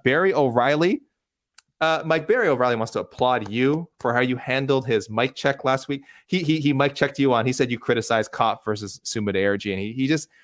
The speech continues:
the class and aplomb with which you handle these situations. He's just like, "Well, well done." He's, he's, uh, he's proud. I think Barry O'Reilly is proud of you.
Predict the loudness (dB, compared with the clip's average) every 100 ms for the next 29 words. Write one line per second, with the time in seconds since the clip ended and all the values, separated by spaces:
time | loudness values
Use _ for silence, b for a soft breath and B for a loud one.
0 | b b -2 -2 0 0 2 0 -4 -10
1 | -2 0 2 0 -4 -6 -4 0 2 0
2 | -4 -8 -8 -8 -8 -6 -4 -4 -4 -8
3 | -8 -8 -6 -6 -6 -8 -12 -10 -10 -6
4 | -6 -2 2 0 2 0 2 0 -4 -10
5 | -16 -14 -10 -10 -4 -6 -4 -2 -2 -2
6 | B B 0 2 2 2 2 2 -2 -2
7 | -2 -2 -8